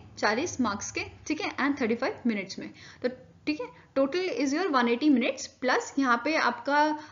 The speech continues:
अ, राइटिंग पोर्शन भी आ जाता है, लेटर राइटिंग या ऐसे राइटिंग। ठीक है, तो वो आपके दो क्वेश्चन आएंगे, एक लेटर या एक ऐसे, ऐसे आ जाएगा। ठीक है, and मार्क्स इसके ट्वेंटी फ़ाइव होते हैं,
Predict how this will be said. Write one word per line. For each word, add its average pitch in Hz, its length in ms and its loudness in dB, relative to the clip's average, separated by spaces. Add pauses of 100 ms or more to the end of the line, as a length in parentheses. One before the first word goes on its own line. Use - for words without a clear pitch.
(100)
अ, 226 80 2
राइटिंग 220 340 4
पोर्शन 269 280 6
भी 285 100 4
आ 254 80 4
जाता 240 240 0
है, 311 300 0
लेटर 226 280 0
राइटिंग 247 340 4
या 320 60 2
ऐसे 226 260 -2
राइटिंग। 208 340 -2
ठीक 330 220 -4
है, - 80 0 (260)
तो 277 120 4
वो 277 100 2
आपके 294 280 4
दो 240 240 8
क्वेश्चन 294 280 2
आएंगे, 294 340 0 (260)
एक 240 200 0
लेटर 262 280 0
या 277 120 -2
एक 233 300 -4
ऐसे, 262 520 -4
ऐसे 220 220 -6
आ 262 100 -2
जाएगा। 269 360 -4 (280)
ठीक 302 120 -4
है, 392 120 -8 (340)
and 240 320 2
मार्क्स 233 320 0
इसके - 180 -4
ट्वेंटी 247 220 -2
फ़ाइव 254 280 2
होते 269 200 -2
हैं, 392 240 -4